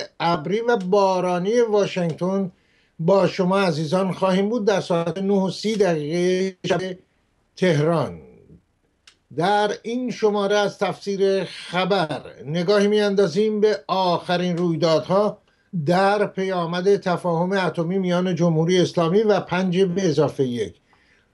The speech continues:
آنچه که آیت الله خامنه‌ای رهبر جمهوری اسلامی در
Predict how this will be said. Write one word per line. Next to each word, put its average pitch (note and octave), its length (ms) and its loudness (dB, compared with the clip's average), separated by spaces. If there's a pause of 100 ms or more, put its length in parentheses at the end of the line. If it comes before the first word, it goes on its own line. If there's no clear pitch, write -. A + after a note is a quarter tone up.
(120)
آنچه G#3 460 0
که G#3+ 120 2
آیت G3 360 2
الله F#3+ 640 0
خامنه‌ای F3+ 1120 -2 (640)
رهبر F3 600 2
جمهوری F3+ 560 2
اسلامی F3+ 480 0
در F#3 380 0